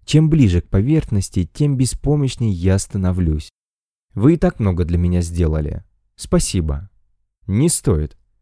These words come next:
Тебе предстоит сотворить гораздо больше для тех, кто наверху. Удачи, жизнедар». И этот туда же. Один раз наградят кличкой, потом не отмажешься.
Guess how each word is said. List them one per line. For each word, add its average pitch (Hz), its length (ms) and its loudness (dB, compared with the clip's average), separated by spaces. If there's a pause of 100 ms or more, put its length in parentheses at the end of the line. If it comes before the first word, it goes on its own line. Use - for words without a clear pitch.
(140)
Тебе 147 220 4
предстоит 165 460 0
сотворить 104 480 0
гораздо 117 360 2
больше 95 540 0
для 80 200 0
тех, 143 240 -2
кто - 140 -6
наверху. 87 680 0 (540)
Удачи, 165 440 2
жизнедар». 82 760 -2 (720)
И 104 200 4
этот 85 320 0
туда 80 320 -2
же. 76 280 -8 (400)
Один 92 360 2
раз 98 220 2
наградят 101 460 2
кличкой, 147 440 -2
потом 156 340 0
не 151 80 2
отмажешься. 90 800 -2